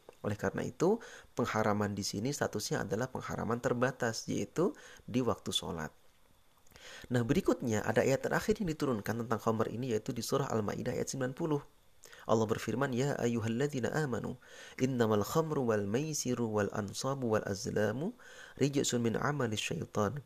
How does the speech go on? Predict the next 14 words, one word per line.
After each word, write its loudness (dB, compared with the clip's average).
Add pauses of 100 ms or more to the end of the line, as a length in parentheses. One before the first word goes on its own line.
(200)
fajtanibuhu 0
la'allakum -2
tuflihun." -2 (480)
Hai 4
orang 2
yang 2
beriman, 0 (160)
innamal 4
khamru, 0
sungguhnya -4
khamr, 0 (1120)
wal 6
maisir, 2 (240)
judi, -2